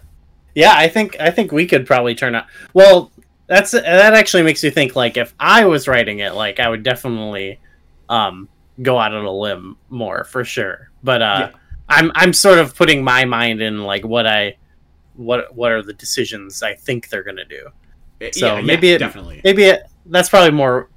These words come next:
Speaker 1: worth it at the time for speculation, but maybe someday we could pitch our own. We should do our own pitch of,
Speaker 2: We
Speaker 1: like,
Speaker 2: should.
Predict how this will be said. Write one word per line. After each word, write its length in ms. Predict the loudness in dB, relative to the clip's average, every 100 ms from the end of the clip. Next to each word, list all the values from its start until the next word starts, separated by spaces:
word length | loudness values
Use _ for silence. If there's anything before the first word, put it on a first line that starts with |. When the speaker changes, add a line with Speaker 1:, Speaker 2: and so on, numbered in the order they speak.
| -18
Speaker 1:
worth 420 | -10 -4 -4 -2
it 200 | -4 -4 _
at 160 | -12 -12
the 100 | -10
time 320 | -6 -6 -6
for 120 | -12
speculation, 720 | -8 -8 -6 -6 -6 -8 -10
but 240 | -6 -6 -8 _ _ _
maybe 200 | 2 4
someday 340 | 2 2 2 2
we 180 | 0
could 220 | 0 -2 -2
pitch 200 | -2 0
our 160 | 0
own. 360 | -2 -4 -6 -6
We 80 | -6
should 160 | -2
do 140 | 2 4
our 120 | 4
own 260 | 2 -4
pitch 300 | -4 -6 -6
of, 140 | -8 -4
Speaker 2:
We 40 |
Speaker 1:
like, 160 | -4 -4
Speaker 2:
should. 600 | -8 -10 -10 -12 -14